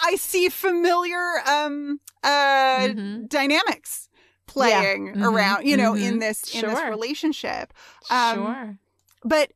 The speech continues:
Speaker 1: yeah, it is, like, it is really, it, what, what Willow does, Tara is absolutely correct, and what
Speaker 2: Mm-hmm.
Speaker 1: Willow does to her
Speaker 2: Yeah.
Speaker 1: is a violation. And
Speaker 2: Mm-hmm.
Speaker 1: Tara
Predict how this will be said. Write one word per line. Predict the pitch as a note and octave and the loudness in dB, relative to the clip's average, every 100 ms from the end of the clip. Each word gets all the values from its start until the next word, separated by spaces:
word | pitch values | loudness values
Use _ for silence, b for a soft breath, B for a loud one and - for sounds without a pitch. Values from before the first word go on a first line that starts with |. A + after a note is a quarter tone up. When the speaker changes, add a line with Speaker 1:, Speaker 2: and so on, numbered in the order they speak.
| _ | _
Speaker 1:
yeah, | A#3 D#4+ F4+ - | -2 0 0 0
it | D4 | 0
is, | D#4 D4+ - | 0 -2 -4
like, | B3+ B3 - _ _ _ _ _ _ _ _ _ _ - | -2 -2 -4 _ _ _ _ _ _ _ _ _ _ -2
it | D#4 C#4 | 0 2
is | G#3+ - | 0 -2
really, | G3+ G3 G#3+ C4+ B3+ A#3 G#3+ - | -10 -8 -4 -2 -2 -4 -10 -8
it, | C4+ - _ - _ - | -8 -8 _ -20 _ -8
what, | G#3+ C4 C#4 - - | -2 0 -2 -6 -6
what | A3+ C4+ B3+ | -2 -2 -2
Willow | B3+ C4 | 0 0
does, | A#3 G#3 G3+ G3 | -2 -4 -6 -8
Tara | - C4+ A#3 | -4 -2 -4
is | - - | -6 -4
absolutely | A#3 - A#3 G#3 G3+ | -4 -4 -6 -6 -8
correct, | - G#3 G#3+ G#3+ - - | -10 -6 -4 -4 -8 -10
and | G#3+ G3+ F#3+ | -8 -8 -10
what | - A3+ G3+ | -4 0 0
Speaker 2:
Mm-hmm. | G#3+ | 0
Speaker 1:
Willow | A3 A3 F#3+ | -2 -4 -4
does | G3+ A3+ - | -4 -4 -6
to | G3+ | -10
her | G3 F#3+ G3 _ _ _ _ _ _ - | -8 -8 -8 _ _ _ _ _ _ -10
Speaker 2:
Yeah. | F3 E3 | -6 -4
Speaker 1:
is | B3+ A#3+ G#3+ | -4 -2 -2
a | G3 | -4
violation. | F3 G3+ F#3+ F3+ G3 A#3+ - - - - - B B - | -2 -2 -2 -6 -8 -8 -8 -10 -10 -12 -14 B B -4
And | C4+ - | -2 -2
Speaker 2:
Mm-hmm. | F#3 F3+ F3+ F3 G#3 - _ - | -2 -4 -6 -8 -10 -14 _ -14
Speaker 1:
Tara | C4+ | -6